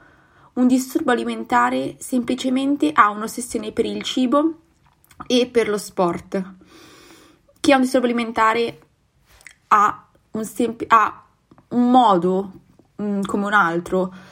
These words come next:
che può essere l'alcol, che può essere la droga, che può essere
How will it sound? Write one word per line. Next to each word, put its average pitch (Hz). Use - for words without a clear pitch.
che 214
può 190
essere 190
l'alcol, 180
che 185
può 196
essere 185
la 185
droga, 175
che 196
può 190
essere 185